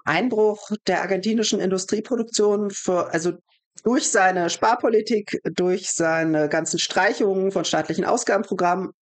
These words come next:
hat er mittlerweile einen Einbruch der argentinischen Industrieproduktion von ungefähr zehn Prozent im Vorjahresvergleich, äh, ähm, verursacht, innerhalb der kurzen Zeit, die er schon an der Macht war.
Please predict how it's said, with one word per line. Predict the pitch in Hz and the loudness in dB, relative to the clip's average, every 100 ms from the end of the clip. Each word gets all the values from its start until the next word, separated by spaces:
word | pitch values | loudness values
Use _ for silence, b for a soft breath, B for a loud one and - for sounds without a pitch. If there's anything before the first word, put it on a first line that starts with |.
| - | -8
hat | 175 190 - | -2 -2 0
er | 185 180 | -2 -2
mittlerweile | 185 160 151 160 175 160 | -2 0 0 0 0 0
einen | 156 156 - | 0 -2 -2
Einbruch | 156 196 190 - | -2 -2 -2 -2
der | 147 | -2
argentinischen | 180 185 185 180 175 | -2 -2 -2 0 -2
Industrieproduktion | 160 165 - 202 - 180 - 185 | -2 -2 0 -2 0 -2 0 -2
von | 175 156 | 0 -2
ungefähr | 175 175 156 | -2 -2 -2
zehn | 180 160 | 0 -2
Prozent | 160 - 156 | -2 -2 -2
im | 147 | -2
Vorjahresvergleich, | 147 143 135 143 143 127 135 - | 2 2 2 -2 -4 -4 -2 -2
äh, | 123 - | -4 -2
ähm, | 156 151 139 135 147 _ - | 2 2 2 -2 -4 _ -4
verursacht, | 165 156 147 - - | -2 2 0 -2 -4
innerhalb | 208 220 208 196 | 2 4 2 2
der | 202 | 0
kurzen | 226 208 220 | 2 0 0
Zeit, | 202 190 190 | 2 2 2
die | |
er | 175 | -2
schon | 180 160 | 0 0
an | 147 | 0
der | 139 | 0
Macht | 147 - | -2 -6
war. | - | -10